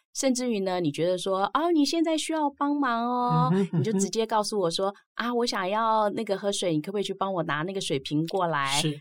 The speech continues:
Speaker 1: 对，等等的，我就会觉得说，啊，那个感觉完全没有距离感，即使是第一次碰面的人，都很像是已经认识很久的那个老朋友的这种感觉，
Speaker 2: 嗯哼，嗯哼，嗯哼。
Speaker 1: 我喜欢这种感觉。
Speaker 2: 了解。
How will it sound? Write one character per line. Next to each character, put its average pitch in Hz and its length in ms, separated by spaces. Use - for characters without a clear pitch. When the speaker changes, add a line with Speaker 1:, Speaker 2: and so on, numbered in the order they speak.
Speaker 1:
对， 320 140
等 240 240
等 214 180
的， 160 140
我 160 100
就 262 140
会 349 140
觉 233 140
得 208 220
说， 226 140
啊， 233 100
那 330 80
个 339 60
感 180 240
觉 185 140
完 202 160
全 269 160
没 240 160
有 208 180
距 220 220
离 185 160
感， 170 320
即 277 140
使 285 160
是 220 160
第 - 200
一 339 120
次 359 260
碰 214 320
面 175 260
的 147 140
人， 143 240
都 262 120
很 240 80
像 190 340
是 190 200
已 156 120
经 180 180
认 262 180
识 285 180
很 233 200
久 226 160
的 156 180
那 165 140
个 151 140
老 143 160
朋 180 180
友 190 120
的 160 100
这 165 120
种 170 240
感 165 240
觉， 156 120
Speaker 2:
嗯 - 20
哼， 156 60
嗯 151 40
哼， - 0
嗯 - 20
哼。 160 60
Speaker 1:
我 143 60
喜 147 120
欢 185 220
这 226 120
种 151 180
感 143 160
觉。 - 300
Speaker 2:
了 123 200
解。 156 260